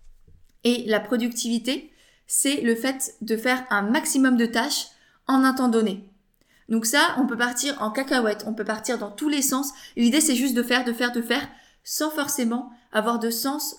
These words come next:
dans ce que l'on fait. Il y en a aucun des trois qui est vraiment le meilleur que, que les autres.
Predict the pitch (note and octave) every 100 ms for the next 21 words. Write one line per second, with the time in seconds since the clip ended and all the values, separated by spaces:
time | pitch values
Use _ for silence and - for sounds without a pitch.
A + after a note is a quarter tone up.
0 | - A#3+ A#3+ B3+ G#3+ A3 - - _ _
1 | _ _ _ _ _ _ _ _ - A3+
2 | A#3 A#3+ A#3 E4 - D#4 C#4+ C#4 - B3
3 | C4+ - - A3+ A3+ A3+ A#3+ B3+ - _
4 | - A3 A3 G#3 G3+ G#3 A3 G#3+ G#3 -
5 | - A3+ G#3 G3+ G#3+ G#3 G3 G#3+ A3